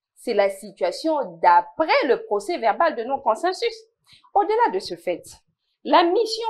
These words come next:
confiée aux confessions religieuses est d'envoyer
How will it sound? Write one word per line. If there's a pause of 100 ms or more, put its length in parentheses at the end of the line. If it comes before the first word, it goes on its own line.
(100)
confiée (220)
aux
confessions
religieuses (1500)
est
d'envoyer